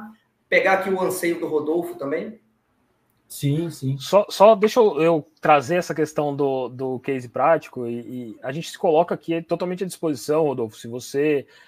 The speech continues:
Speaker 3: é, entender que quer, quer levar isso pra, pra empresa, quer viabilizar o, o Alteryx, cara, nos procura. Seja, é, a gente, eu não sei se a gente pode depois disponibilizar direto nossos e-mails aqui, mas os nossos LinkedIns, é, é,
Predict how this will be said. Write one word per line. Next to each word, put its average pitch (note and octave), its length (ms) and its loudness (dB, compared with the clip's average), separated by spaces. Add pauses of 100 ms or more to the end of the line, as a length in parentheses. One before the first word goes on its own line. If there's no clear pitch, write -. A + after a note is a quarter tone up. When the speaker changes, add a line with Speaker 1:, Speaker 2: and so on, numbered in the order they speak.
(140)
Speaker 3:
é, A#2 400 -2
entender C3+ 560 -2
que D#3 160 -4
quer, D#3 400 2
quer D3+ 160 0
levar D3+ 420 4
isso D#3+ 240 -6
pra, C#3 260 2
pra C3 160 -6
empresa, B2+ 600 -2
quer C#3+ 280 -2
viabilizar C3+ 1300 0
o, B2 240 -8
o C3 60 -4
Alteryx, C3 640 -6 (340)
cara, D3 160 2
nos C3+ 160 -6
procura. D3+ 600 2 (100)
Seja, D#3 600 2
é, A#2+ 560 -2
a A#2+ 60 -6
gente, B2 240 -14
eu A#2+ 100 -16
não B2 100 -16
sei C3+ 140 -8
se - 80 -12
a C#3 60 -6
gente - 80 -20
pode C#3 240 0
depois C3+ 340 -4
disponibilizar C3 500 -2
direto C3+ 300 -2
nossos C3 300 -10
e-mails B2+ 340 -4
aqui, C#3+ 340 -10 (320)
mas C3+ 220 2
os C#3 140 -6
nossos C#3+ 280 -2
LinkedIns, D3+ 920 -6
é, C3+ 80 -6
é, C3+ 520 -4